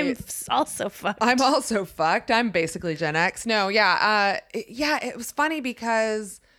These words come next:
Speaker 2: we, well, first of all, you know, we live in L A. I've had, I've had very mul-, like,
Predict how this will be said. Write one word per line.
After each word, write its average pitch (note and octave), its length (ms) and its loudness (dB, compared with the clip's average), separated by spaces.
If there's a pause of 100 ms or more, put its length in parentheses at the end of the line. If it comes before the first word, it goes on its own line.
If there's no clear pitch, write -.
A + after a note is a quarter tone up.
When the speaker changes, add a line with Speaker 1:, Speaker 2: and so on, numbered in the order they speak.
(440)
Speaker 2:
we, A#3+ 300 -8 (100)
well, G#3 160 2
first D4 320 -2
of G#3 100 -2
all, F3+ 320 2
you F#3+ 120 -4
know, E3 340 -2 (320)
we D#3 100 -8
live F3+ 200 -2
in A#3 100 0
L A#3 240 2
A. F#3 580 4 (280)
I've F3 260 0 (120)
had, G3 540 0
I've G3 100 2
had F3 320 -4
very G3+ 300 4
mul-, G3 260 0
like, F3 320 -2